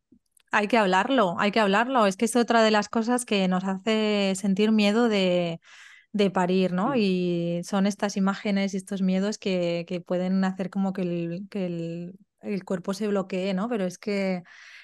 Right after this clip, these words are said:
Speaker 1: el parto es flu-, son fluidos, el parto es
Speaker 2: Claro.
Speaker 1: sangre, es moco, es, eh, caca también, es pis, ¿por qué no? <laughs> O sea, es que es,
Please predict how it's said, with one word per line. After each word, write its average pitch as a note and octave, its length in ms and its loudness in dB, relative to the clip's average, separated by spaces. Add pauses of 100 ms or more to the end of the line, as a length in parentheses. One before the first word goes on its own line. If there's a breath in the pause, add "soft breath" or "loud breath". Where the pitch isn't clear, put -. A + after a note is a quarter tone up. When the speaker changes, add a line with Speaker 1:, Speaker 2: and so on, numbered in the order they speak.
(120)
Speaker 1:
el G#3+ 160 -2
parto F#3+ 320 -2
es G#3 160 -8
flu-, A3+ 240 -2
son A3 220 -2
fluidos, G#3+ 800 0
el G3 200 -6
parto G3 320 -2
es A3 480 0
Speaker 2:
Claro. F#3 180 0
Speaker 1:
sangre, G#3+ 640 0
es - 300 -10
moco, G#3+ 680 2
es, G3+ 460 0
eh, G#3 380 2
caca G#3 360 2
también, G3 520 2
es G#3 160 -2
pis, G#3+ 320 0
¿por G3 160 -4
qué G#3+ 80 0
no? A3+ 100 0
<laughs> A3+ 100 4
O A3 40 2
sea, G3 320 2
es F#3+ 100 -6
que G#3+ 120 -2
es, - 180 -8